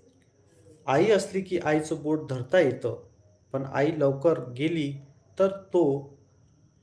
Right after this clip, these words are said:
आधाराच-, आधाराचा हात हर-, हरवतो. त्या लेकराला स्वतःचं, स्वतःची आई व्हावं लागतं.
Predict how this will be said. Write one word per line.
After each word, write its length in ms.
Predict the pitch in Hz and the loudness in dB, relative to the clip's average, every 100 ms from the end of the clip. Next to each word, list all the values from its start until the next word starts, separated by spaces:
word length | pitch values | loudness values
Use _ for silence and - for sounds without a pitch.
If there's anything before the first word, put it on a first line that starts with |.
| _ _ | _ _
आधाराच-, 800 | 127 127 175 202 170 - - - 127 | -4 -2 2 2 2 -2 -18 -12 -2
आधाराचा 540 | 139 165 175 170 156 | 0 2 2 0 -2
हात 340 | 123 135 139 - - _ _ 131 | -2 -2 -4 -8 -20 _ _ -6
हर-, 400 | 135 - - 127 | -4 -4 -8 -2
हरवतो. 560 | 151 190 - 113 - _ _ _ _ _ _ _ - | 0 0 -2 -8 -8 _ _ _ _ _ _ _ 0
त्या 140 | 156 | 2
लेकराला 500 | 208 175 165 151 151 | 2 2 4 4 0
स्वतःचं, 840 | 139 139 139 165 - 147 131 131 - _ | -2 -6 0 0 0 -2 -2 -4 -14 _
स्वतःची 760 | - 135 156 156 143 127 123 - _ | -10 -4 -2 -2 -4 -8 -8 -16 _
आई 320 | 120 135 135 120 - _ _ _ | -4 -2 -2 -6 -12 _ _ _
व्हावं 260 | 117 127 190 | -6 -2 0
लागतं. 440 | 147 - - 104 | 0 -2 -10 -12